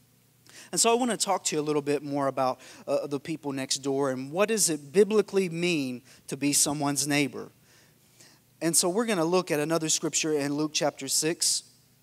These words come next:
that Jesus teaches that he actually begins to instruct something a little bit strange and different once again in this culture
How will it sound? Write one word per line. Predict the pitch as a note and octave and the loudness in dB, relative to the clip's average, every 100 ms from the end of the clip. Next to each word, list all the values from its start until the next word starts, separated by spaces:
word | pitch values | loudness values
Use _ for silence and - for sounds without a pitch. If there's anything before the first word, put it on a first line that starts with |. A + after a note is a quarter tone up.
| _ _ _ _ _ - | _ _ _ _ _ -4
that | C#3+ D3 | -2 0
Jesus | D3 F3+ E3 D3+ - | 0 0 2 2 0
teaches | E3+ D#3+ D#3+ F3 - - - _ _ _ _ _ - _ _ _ _ _ _ _ _ - _ | 0 -2 0 2 2 0 -18 _ _ _ _ _ -20 _ _ _ _ _ _ _ _ -20 _
that | D3 D3+ | -2 -2
he | D3+ F#3 F3+ E3 | -2 -2 0 4
actually | F#3+ - A3+ G#3 G#3+ G3+ F3+ E3 | 4 4 2 2 0 0 -6 -6
begins | D#3 F3+ G3 F#3+ - | -4 0 2 2 2
to | G3 F3 | 2 2
instruct | E3 D#3 - G3 G3 | 2 2 4 4 4
something | - F3+ F#3+ E3 | 2 2 0 0
a | |
little | D#3 G3+ G3 | 4 6 8
bit | G3 E3+ - | 6 4 0
strange | - G3 F#3 D3+ D3 D3 - - - | 0 2 2 2 0 -2 -4 -12 -10
and | C#3 D#3 | -8 2
different | G3 - D#3 C#3 | 2 2 -4 -2
once | C#3+ E3 D#3 | -2 2 0
again | D3+ D#3 | 2 0
in | C#3 | 0
this | C3+ C3 | 0 0
culture | - E3+ D#3+ C3+ | 4 2 4 -2